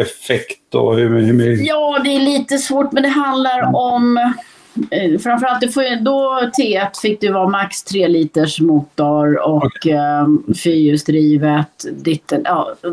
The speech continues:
Speaker 2: väga, den skulle väga en komma nio ton och så vissa bredder och längder.
Speaker 1: Mm,
Speaker 2: Och, ja,
Speaker 1: mm, mm.
Speaker 2: jag är, var inte,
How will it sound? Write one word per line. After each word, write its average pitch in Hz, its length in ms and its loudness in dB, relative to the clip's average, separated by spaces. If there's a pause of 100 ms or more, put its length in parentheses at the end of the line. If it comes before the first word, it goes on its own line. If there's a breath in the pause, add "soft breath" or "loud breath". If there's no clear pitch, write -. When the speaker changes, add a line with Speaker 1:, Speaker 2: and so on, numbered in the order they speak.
(140)
Speaker 2:
väga, 180 520 0
den 170 100 4
skulle 170 200 -2
väga 170 320 0
en 165 180 2
komma 160 180 2
nio 156 320 4
ton 151 480 2
och 151 160 2
så 156 80 0
vissa 151 320 0
bredder 147 380 -2
och 147 80 -6
längder. 147 320 -2
Speaker 1:
Mm, 123 200 4
Speaker 2:
Och, 127 140 -2
ja, 113 80 2
Speaker 1:
mm, 120 220 2
mm. 107 160 4 (200)
Speaker 2:
jag 127 200 -2
är, - 120 -10
var 165 120 -2
inte, 147 160 2